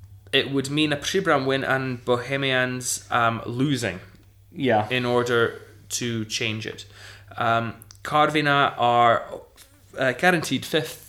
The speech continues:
Speaker 1: um, or fifteenth overall, so they will be playing,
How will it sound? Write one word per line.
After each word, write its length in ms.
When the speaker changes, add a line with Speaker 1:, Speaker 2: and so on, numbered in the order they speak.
Speaker 1:
um, 480
or 180
fifteenth 520
overall, 380
so 140
they 140
will 120
be 220
playing, 640